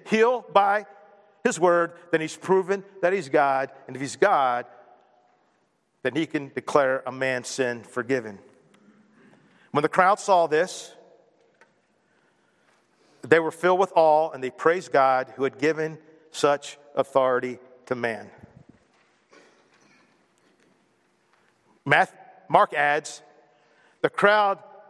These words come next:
said, 'We have never seen anything like this.'" Luke says, "We have seen remarkable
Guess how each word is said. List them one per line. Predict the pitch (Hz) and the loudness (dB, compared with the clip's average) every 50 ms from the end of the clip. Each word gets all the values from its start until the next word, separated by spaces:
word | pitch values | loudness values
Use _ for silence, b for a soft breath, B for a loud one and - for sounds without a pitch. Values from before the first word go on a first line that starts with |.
| _ _ | _ _
said, | - - - 190 185 185 185 175 - - - - - - | -12 0 2 2 4 4 0 -2 -6 -14 -20 -20 -6 0
'We | 170 208 | 0 0
have | 185 156 | 0 0
never | 185 202 240 285 277 285 285 | 2 2 2 2 2 0 -4
seen | - - - - 254 254 254 247 - - | -6 -6 -6 -4 -4 -2 -2 -4 -2 0
anything | 208 220 220 220 220 - - - 208 202 190 | 0 0 0 -2 -8 -8 -2 -2 -2 0 0
like | 180 170 175 175 170 - - | 0 2 2 2 2 0 -6
this.'" | 143 131 - - - - - - - _ _ _ _ b b b b b b - | -6 -6 -6 -8 -14 -16 -16 -18 -20 _ _ _ _ b b b b b b 2
Luke | 185 240 247 - | 2 2 2 2
says, | - 208 196 190 185 180 - - - b b b b b b b b b b b b b | 0 2 2 2 2 0 -4 -8 -20 b b b b b b b b b b b b b
"We | 220 202 180 185 240 320 302 | -2 -2 0 0 0 0 2
have | 262 277 254 - | 2 2 0 0
seen | - - 214 269 269 262 269 254 - - - | -6 -8 -4 -4 -2 -2 -4 -6 -8 -4 0
remarkable | 190 208 196 190 202 226 247 277 269 - 269 269 226 262 262 226 | 0 0 0 2 2 4 4 4 2 0 -4 0 2 2 0 0